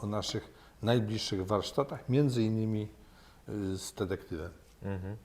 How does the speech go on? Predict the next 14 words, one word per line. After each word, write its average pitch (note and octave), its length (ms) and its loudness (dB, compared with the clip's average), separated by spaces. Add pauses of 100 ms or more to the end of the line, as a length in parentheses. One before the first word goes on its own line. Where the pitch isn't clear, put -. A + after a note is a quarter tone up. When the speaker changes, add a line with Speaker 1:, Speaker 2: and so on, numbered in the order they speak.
(120)
Speaker 2:
Okej, E2+ 460 2
dobrze. E2+ 440 6 (840)
E, G#2+ 440 6
kolejnym A#2+ 460 8
prelegentem A#2+ 680 8
będzie G#2+ 300 4
pan B2 280 2 (120)
Patryk - 560 -4
Mazur. G2+ 480 4 (1160)
Speaker 1:
Świetny, C3 540 0
doświadczony G#2+ 720 0
inwestor A2 640 2 (160)
opowie G#2+ 600 2 (140)
o G2 300 2